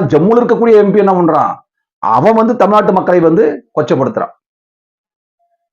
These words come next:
எங்க இருந்து பாருங்க, எவ்வளவு வன்மம் இருந்ததுன்னா தர்மேந்திர பிரதானோட இந்த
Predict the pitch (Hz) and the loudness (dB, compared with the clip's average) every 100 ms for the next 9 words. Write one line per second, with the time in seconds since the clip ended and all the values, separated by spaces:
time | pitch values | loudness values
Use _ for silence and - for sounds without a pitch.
0 | _ _ _ _ 135 196 254 254 269 247 | _ _ _ _ 0 2 2 2 2 2
1 | 180 131 110 110 139 202 - _ _ _ | 0 0 -2 -2 -4 -6 -12 _ _ _
2 | 120 127 190 208 226 302 294 240 196 143 | -4 0 0 -2 -2 2 2 2 0 0
3 | 143 175 196 170 147 131 123 127 147 156 | 0 0 0 0 0 0 0 0 -2 -4
4 | 123 151 170 220 202 175 143 135 139 135 | -2 0 2 0 0 0 -2 0 0 0
5 | 127 156 - _ _ _ _ 143 156 | 0 0 -4 _ _ _ _ 0 4